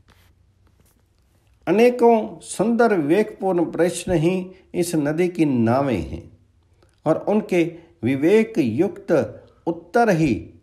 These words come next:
चतुर केवट हैं। सुनी अनुकथन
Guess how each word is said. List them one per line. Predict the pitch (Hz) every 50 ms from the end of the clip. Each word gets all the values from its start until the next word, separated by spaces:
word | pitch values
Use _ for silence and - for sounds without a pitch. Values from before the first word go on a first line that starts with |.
| _ - -
चतुर | 180 175 - 202 165 127 - -
केवट | - 123 110 92 90 80 - -
हैं। | - - - - - _ _ _ _ _ _ _ _ _ _ _ _ _ _ _ _ _ _ _ -
सुनी | - - - 202 233 240 226 165
अनुकथन | - - 175 190 185 165 - - 160 160 - 156 165 170 160